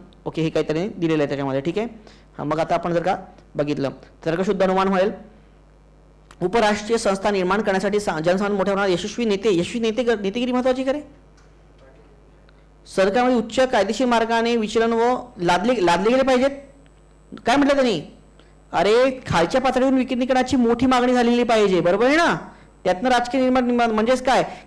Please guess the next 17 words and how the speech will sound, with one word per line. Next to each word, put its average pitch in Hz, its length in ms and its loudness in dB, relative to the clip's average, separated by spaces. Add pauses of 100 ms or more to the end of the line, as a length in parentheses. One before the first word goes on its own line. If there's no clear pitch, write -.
की 220 100 -2
विचलित 247 360 -2
ठ-, - 380 -4
ठरण्यासाठी 226 440 0
लोकशाही 269 360 0
पाहिजे, 240 240 0
जिच्यात 233 280 0
निम्न 220 240 2
पातळी 254 320 0
जनता 233 240 2
तिचे 247 200 -2
विचार 220 260 0
मुक्तपणे 233 360 -2
मांडू 220 260 2
शकेल 240 360 2 (340)
व 190 80 2
त्याचा 214 460 0